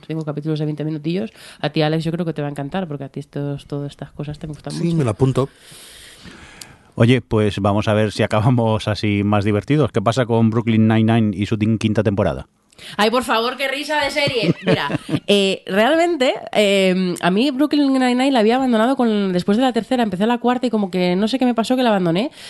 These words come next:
Speaker 1: Y no sé si os a-, os acordáis que de repente se empezó a, a, a rular por Twitter y por todas partes un, un clip que creo que es de la quinta temporada o de la sexta,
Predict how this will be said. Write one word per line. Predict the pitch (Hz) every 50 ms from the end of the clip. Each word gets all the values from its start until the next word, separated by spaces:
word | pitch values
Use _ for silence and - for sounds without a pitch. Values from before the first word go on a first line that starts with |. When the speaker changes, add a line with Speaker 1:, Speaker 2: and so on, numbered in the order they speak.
| - - -
Speaker 1:
Y | - 185
no | 196 202
sé | 220 233
si | 226 226
os | 220
a-, | 226 214 214 220 220 220 220 196
os | 214 214 214 202 -
acordáis | 208 190 202 202 214 226 233 262 269 -
que | - - 185 175 170 165 165 160 160 160 160 160 160 160 160 160 - - - - - - -
de | 175 180
repente | 170 170 170 190 196 214 202 - 208 208 208 208 208 202 202
se | - - 208 196 196
empezó | 196 196 190 185 - 208 202 196 180 - -
a, | - 190 190 190 185 175
a, | 190 190 185 185 185 185
a | 185
rular | 185 185 185 185 190 185 175
por | 165 180 180 175
Twitter | 170 - 185 190 185 - 175 170 170
y | 170
por | 170 175
todas | 165 - 180 175 165
partes | - 202 196 190 190 170 151 151 -
un, | - 170 170 170 175 175 180 180 175 175 170 165 - - - - _
un | - 190 185
clip | 175 - 196 202 196 -
que | - 151
creo | 175 156 165
que | 160 170
es | 160
de | 185
la | 170 160
quinta | 151 165 160 160
temporada | 156 160 160 147 160 170 185 175 160
o | 151
de | 147 151
la | 151 151
sexta, | 147 180 180 - - - 135